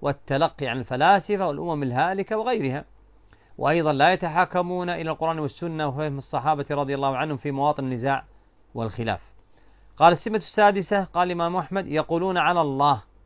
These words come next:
قال المؤلف: "بغير علم ولا ورع". السمة السابعة قال الإمام أحمد: "وفي الله"، أي يقولون على الله وفي الله، قال المؤلف: "أي يتكلمون في أسماء الله تعالى وصفاته وأفعاله بغير علم،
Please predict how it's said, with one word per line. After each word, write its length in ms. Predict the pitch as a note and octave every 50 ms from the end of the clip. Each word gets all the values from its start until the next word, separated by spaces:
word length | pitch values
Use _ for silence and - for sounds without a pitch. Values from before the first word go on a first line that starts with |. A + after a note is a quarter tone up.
| - - - - - - - -
قال 140 | - C#3+ C#3+
المؤلف: 280 | C#3+ D3 D#3+ E3 C#3 G#2+
"بغير 480 | B2 C3+ B2+ D#3+ F3 D#3+ C3+ C3+ B2
علم 300 | A#2 D#3 F3+ F#3 G3 G#3+
ولا 220 | G#3 A3 A3 G#3+ G3+
ورع". 260 | F#3+ D#3 C3+ A#2 - - - - - _ _ _ _ _ _ _ - - - - -
السمة 300 | - - - G#3 G#3+ G3 G3+
السابعة 500 | F3+ - - G#3+ G3+ G3+ G3 G3 F#3+ F#3+
قال 200 | - F#3 F#3+ F#3+
الإمام 140 | F#3+ F#3+ E3+
أحمد: 180 | D#3 F#3 E3+
"وفي 260 | D#3 F#3+ F#3 - - F#3+
الله"، 480 | F#3 F3 E3 D#3+ D#3 D#3+ E3 C#3+ C3 B2
أي 80 | C3
يقولون 260 | C3+ - D#3 D#3+ D3+
على 360 | D3 D3 F#2+ G#2 C3 D3+ D#3 D3+
الله 240 | D3 C#3 A#2 A2
وفي 200 | D3 E3+ D#3+ -
الله، 280 | F3+ D#3+ D3+ C#3 B2 - - - - - _ - -
قال 140 | - D3 D3+
المؤلف: 360 | D3+ D3+ D#3+ E3+ E3 D#3 -
"أي 340 | - G3 G3 G#3+ A3 F#3+ D3+
يتكلمون 680 | D#3 C#3+ - D3+ - - D3+ C#3+ C#3+ C#3+ E3+ F#3 E3+ D3
في 200 | - D#3 D3 C#3
أسماء 280 | - - D#3+ E3 E3
الله 180 | D3+ D3+ D3+ C#3+
تعالى 360 | C3+ - C#3+ C#3+ D3+ C#3 A#2+
وصفاته 680 | A#2 C3 B2+ - D#3 C3+ D#3+ E3+ E3 D3 - B2+ A#2
وأفعاله 600 | A2+ B2 C#3+ C3 - B2+ C#3 F3+ F#3 F3 F3 E3
بغير 400 | E3+ G3+ A3 A3+ B3+ B3 A#3+ A#3+
علم، 220 | A3+ A#3 F#3+ B2